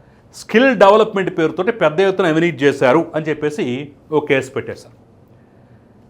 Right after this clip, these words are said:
అటు ఇచ్చాపురం నుంచి తడ వరకు అనేక చోట్ల, అనేక విద్యాలయాల్లో స్కిల్ డెవలప్‌మెంట్ సెంటర్లను పెట్టేసి, నిరుద్యోగులకు, యువతకు, చదువుకునే వారికి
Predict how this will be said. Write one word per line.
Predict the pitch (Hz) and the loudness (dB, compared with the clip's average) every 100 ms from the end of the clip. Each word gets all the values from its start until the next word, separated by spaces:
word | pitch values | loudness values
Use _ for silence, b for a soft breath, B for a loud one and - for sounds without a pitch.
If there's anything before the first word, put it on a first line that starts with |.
| _ - | _ -6
అటు | 151 151 | -4 -4
ఇచ్చాపురం | 147 220 220 214 208 | 4 6 8 4 0
నుంచి | 208 208 208 | -2 -2 0
తడ | 185 175 | 2 2
వరకు | 180 180 208 | 0 0 2
అనేక | 165 185 220 208 190 | 4 4 0 0 -2
చోట్ల, | 185 185 | 0 2
అనేక | 165 202 202 | 2 0 0
విద్యాలయాల్లో | 165 156 185 175 170 160 170 120 151 - - _ _ _ _ - | -2 2 4 6 4 4 2 0 -2 -8 -20 _ _ _ _ -20
స్కిల్ | - 190 226 | -4 2 2
డెవలప్‌మెంట్ | 202 214 202 190 185 156 | 6 6 8 6 0 -4
సెంటర్లను | 160 139 143 139 | -4 -4 -4 -4
పెట్టేసి, | 131 123 120 110 240 - _ _ _ - | -6 -6 -8 -8 -12 -16 _ _ _ 2
నిరుద్యోగులకు, | 170 190 165 180 151 139 131 214 226 | 4 4 4 2 2 -2 -4 -4 -4
యువతకు, | 139 160 180 156 196 | -2 -2 -2 -4 -4
చదువుకునే | 220 156 190 190 170 | -2 0 0 0 -2
వారికి | 147 139 131 196 123 160 | 0 0 -2 -6 -6 -8